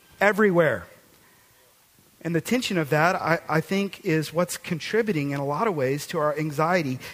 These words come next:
even the guilt. Uh, tell me if you've ever felt this, like the guilt of something happens on the other side of the world, a terror attack or a plane crash or something,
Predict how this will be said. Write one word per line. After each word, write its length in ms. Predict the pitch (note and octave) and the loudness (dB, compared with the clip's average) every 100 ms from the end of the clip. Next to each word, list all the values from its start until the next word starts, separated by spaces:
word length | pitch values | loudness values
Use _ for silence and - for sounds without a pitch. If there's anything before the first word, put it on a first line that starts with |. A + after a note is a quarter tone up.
| - - | -18 -4
even 260 | G#3 B3 A3+ | -2 0 0
the 80 | F3+ | 0
guilt. 720 | B2+ F3 D3 C#3+ - - - - - - - | 0 2 2 0 -8 -18 -20 -20 -20 -20 -8
Uh, 120 | E3+ D3+ | -2 -2
tell 220 | - A#3 | 0 -2
me 120 | A3 | 0
if 140 | F#3 | -2
you've 140 | F#3 F3 | 0 0
ever 160 | F3 | 0
felt 320 | D#3+ D#3+ D3+ E3+ | 0 -2 -2 -2
this, 340 | D#3+ A#2+ - | -2 -2 -4
like 180 | C#3+ - | -4 -4
the 100 | C#3+ | -4
guilt 400 | E3 G3 G3+ F3+ | 0 0 0 -4
of 260 | D#3 C#3 | -4 -4
something 380 | - G3 G#3 E3+ | -4 -6 -4 -4
happens 400 | D#3+ F#3 F#3+ D3+ | 0 0 0 -6
on 100 | D3+ | -6
the 100 | C#3+ | -2
other 140 | E3 F3 | -2 -2
side 220 | F3+ F3 | 0 0
of 80 | D#3 | 0
the 40 | |
world, 380 | C#3 D#3+ E3+ C#3+ | 0 0 0 -4
a 40 | |
terror 340 | - E3 E3+ E3 | -6 -2 -2 -4
attack 440 | - E3 E3 - | -4 -2 -2 -4
or 80 | C3+ | -10
a 60 | |
plane 300 | A2+ E3 F3 | -8 -6 -6
crash 320 | E3+ E3+ D#3+ D#3+ | -6 -6 -8 -10
or 40 | |
something, 440 | - D#3+ - D#3+ | -8 -8 -6 -8